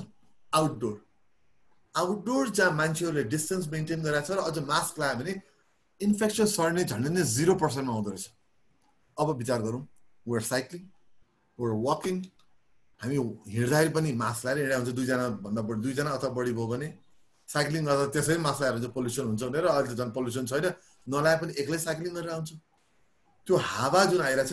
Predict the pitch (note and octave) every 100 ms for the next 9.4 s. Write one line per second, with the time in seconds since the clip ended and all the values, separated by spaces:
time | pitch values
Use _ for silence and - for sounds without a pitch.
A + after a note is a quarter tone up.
0 | F3+ A#2 - - _ _ _ _ _ _
1 | - E3 F#3 G3 A#2+ C#3+ D#3+ E3+ - B2
2 | D3 D3+ D#3 C3 D3 D3 D3 C#3 B2+ B2
3 | B2+ D3+ - - - - - - - F#3+
4 | F#3+ E3+ D3+ B2 G2+ G2 - - _ _
5 | _ - C#3 E3+ G3 G3 F3+ D#3 D#3+ G#2
6 | B2 D#3+ D3 - _ _ - C#3 D#3+ -
7 | _ C3 D3 F#3 A#3 F#3+ A2+ F#2+ G#2 D#3
8 | D#3+ D#3 D3 D3 D3+ C#3+ A#2+ A#2+ A2 F#2
9 | G2+ F#2 F2+